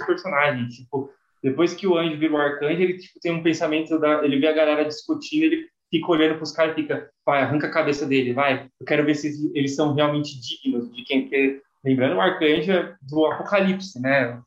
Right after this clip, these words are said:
Foi o Apoca-, Apocalipse que criou ele. Então, é, na, pro, pro Arcanjo, ele tem que testar todo mundo, ver se é digno realmente de sobreviver. Ele fica, "Vai, arranca a cabeça dele,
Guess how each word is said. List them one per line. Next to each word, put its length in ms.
Foi 180
o 120
Apoca-, 380
Apocalipse 520
que 200
criou 260
ele. 340
Então, 460
é, 200
na, 320
pro, 420
pro 120
Arcanjo, 400
ele 100
tem 140
que 120
testar 680
todo 260
mundo, 300
ver 180
se 120
é 60
digno 400
realmente 400
de 160
sobreviver. 560
Ele 160
fica, 200
"Vai, 300
arranca 300
a 40
cabeça 300
dele, 320